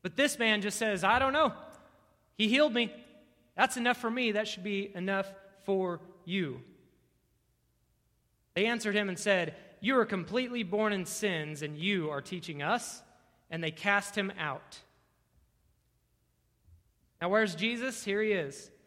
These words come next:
Now, Jesus heard that they had cast him out, and when he had found him,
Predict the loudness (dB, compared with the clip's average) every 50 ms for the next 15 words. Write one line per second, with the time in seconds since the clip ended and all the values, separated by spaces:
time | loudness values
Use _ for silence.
0 | _ _ _ _ _ _ _ 0 2 2 2 2 0 0 0 0 0 0 0 0
1 | -2 -2 -2 0 4 6 6 6 6 4 2 -2 -2 0 2 2 2 2 2 0
2 | -2 -4 -4 -2 0 2 2 2 2 0 -2 -4 -2 -2 -2 -2 -4 -4 -8 -14
3 | -20 -20 _ _ _ _ -6 -2 0 2 2 2 2 2 0 0 -2 -4 0 2
4 | 4 4 4 4 0 -2 -4 -4 -4 -6 -6 -10